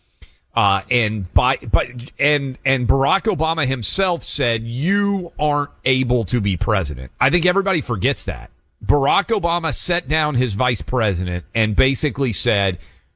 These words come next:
"You aren't able to be president. I'm supporting Hillary." Which is, you wanna talk about loyalty, as close to a,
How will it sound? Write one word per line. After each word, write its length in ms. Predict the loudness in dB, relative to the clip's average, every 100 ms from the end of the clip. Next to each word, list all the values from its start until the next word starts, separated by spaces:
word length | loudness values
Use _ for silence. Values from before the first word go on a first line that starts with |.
| -4
"You 400 | 2 4 4 2
aren't 300 | 2 0 0
able 300 | 0 2 0
to 80 | 0
be 100 | 0
president. 600 | 2 2 2 0 0 -2 0
I'm 180 | 0 0
supporting 500 | 2 4 4 2 0
Hillary." 460 | 0 0 -6 -12 -20 _ _ _ 0
Which 300 | 2 2 2
is, 240 | 2 2
you 60 | 0
wanna 120 | 0
talk 140 | 0
about 260 | 0 0 0
loyalty, 720 | 0 0 0 -2 -4 -4 -6 -10 _ _ -2
as 200 | -2 -2
close 400 | 0 0 -2 -4
to 360 | -2 0 0
a, 260 | 0 0